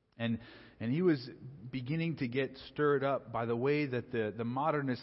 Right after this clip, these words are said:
theologians were using all of the same biblical words and biblical terms, but they were redefining what those words meant, uh, or they were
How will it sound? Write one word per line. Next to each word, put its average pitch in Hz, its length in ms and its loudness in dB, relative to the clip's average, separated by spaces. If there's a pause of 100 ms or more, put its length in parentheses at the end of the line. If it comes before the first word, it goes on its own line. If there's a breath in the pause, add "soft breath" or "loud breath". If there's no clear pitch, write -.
theologians 143 580 2
were 131 180 2
using 185 440 0
all 175 220 6
of 147 100 0
the 139 120 -2 (140)
same 165 520 0 (420 loud breath)
biblical 156 720 4
words 135 580 2
and 127 140 -2
biblical 160 400 -2
terms, 147 680 -2 (640 loud breath)
but 123 140 -4
they 160 80 2
were 151 160 6
redefining 165 1000 2
what 127 220 0
those 135 240 4
words 127 380 0 (240)
meant, 120 400 -4 (640 soft breath)
uh, 113 60 2
or 127 200 2
they 131 120 2
were 123 160 2